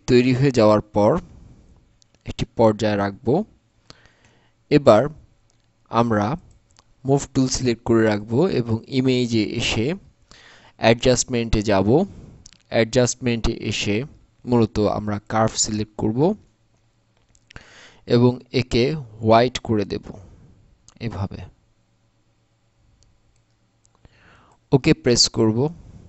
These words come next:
ওকে প্রেস করার পর আবারও ইমেজে আসব।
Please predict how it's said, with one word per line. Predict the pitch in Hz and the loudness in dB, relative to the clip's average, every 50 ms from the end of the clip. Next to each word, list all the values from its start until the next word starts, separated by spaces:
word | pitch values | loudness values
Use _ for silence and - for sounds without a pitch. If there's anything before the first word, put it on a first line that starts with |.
| - - - - _ _ _ _ _ _ _ _ _ _ - - _ _ _ _ _ _ _ _ _ _ _ _ _ _ - | -20 -20 -20 -20 _ _ _ _ _ _ _ _ _ _ -20 -20 _ _ _ _ _ _ _ _ _ _ _ _ _ _ -4
ওকে | 139 127 - 165 | -4 0 0 -2
প্রেস | - - 143 131 120 - | 0 2 0 0 0 0
করার | - - 131 120 120 117 | 2 2 4 4 4 4
পর | - - 117 110 113 127 - - | 2 2 2 4 4 4 2 0
আবারও | - 117 113 127 123 120 123 | 0 2 2 4 4 2 2
ইমেজে | - - 120 110 117 110 107 104 110 113 107 | 0 -2 -4 -4 -2 -4 -2 -2 -2 0 0
আসব। | 107 104 98 107 - - 123 143 180 | -2 -2 -4 -8 -6 -2 -2 -2 -2